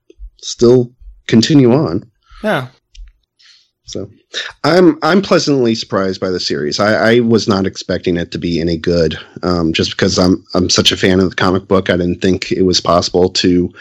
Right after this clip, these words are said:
Speaker 1: continue the story in any direction that would be satisfying.
Speaker 2: Yep.
Speaker 1: Um, so I am happy with what I got. And actually, this is the best,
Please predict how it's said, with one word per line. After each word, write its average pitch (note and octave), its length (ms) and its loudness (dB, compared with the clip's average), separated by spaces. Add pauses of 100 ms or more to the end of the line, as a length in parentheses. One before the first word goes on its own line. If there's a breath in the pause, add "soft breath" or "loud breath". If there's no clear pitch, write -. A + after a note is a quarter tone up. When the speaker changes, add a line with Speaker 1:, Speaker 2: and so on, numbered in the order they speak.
(320 loud breath)
Speaker 1:
continue A#2 560 4
the A2+ 140 2
story A#2 880 2
in G#2 140 2
any G#2+ 240 4
direction A2+ 560 2
that G#2 160 2
would G#2 160 -2
be G2 100 -4
satisfying. B2+ 680 0 (220 loud breath)
Speaker 2:
Yep. C3 260 -8 (120)
Speaker 1:
Um, F#2+ 340 -4 (100)
so - 180 2
I G2+ 200 2
am G2+ 160 2
happy F#2+ 640 0
with F2+ 580 0
what F#2+ 220 0
I F2+ 100 2
got. F#2+ 340 2
And G2 440 0
actually, G#2+ 320 2
this B2+ 220 2
is C3 120 -2
the A2+ 140 2
best, G#2 420 0